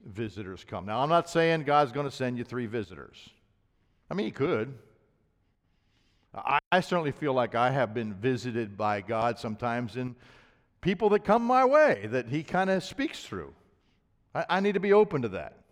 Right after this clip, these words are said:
I need to be discerning. Don't get me wrong. I, you know, if somebody just tells me, "Well, I'm here to tell you what God said." Well, I'm kinda nervous about that one.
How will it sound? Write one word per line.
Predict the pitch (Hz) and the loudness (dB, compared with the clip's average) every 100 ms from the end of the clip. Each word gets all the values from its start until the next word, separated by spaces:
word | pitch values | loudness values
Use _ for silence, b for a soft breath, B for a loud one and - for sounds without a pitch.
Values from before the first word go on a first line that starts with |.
| _ _ | _ _
I | - 226 | -2 0
need | 170 | 0
to | |
be | 123 | -2
discerning. | 101 101 143 190 120 87 131 147 123 | -6 -4 2 2 2 -2 -6 -8 -4
Don't | 160 123 | -4 0
get | 160 | 0
me | 113 | 0
wrong. | 110 156 120 | 2 4 4
I, | 139 143 B B - | 4 2 B B -2
you | |
know, | 151 | 0
if | |
somebody | - 196 180 | 2 6 6
just | 143 143 | 6 4
tells | 165 160 | 4 4
me, | 135 | 6
"Well, | 120 135 - | 6 6 8
I'm | 208 | 8
here | 214 226 | 10 8
to | - | 10
tell | 214 | 10
you | 202 | 10
what | 175 | 10
God | 156 185 170 | 8 8 8
said." | - 110 | 4 0
Well, | 123 160 190 220 226 214 220 | 6 8 8 8 6 6 4
I'm | 226 | 4
kinda | 202 233 208 | 2 0 0
nervous | 233 220 220 | 0 -2 -2
about | 214 | -4
that | 220 - | -4 -6
one. | 85 | -8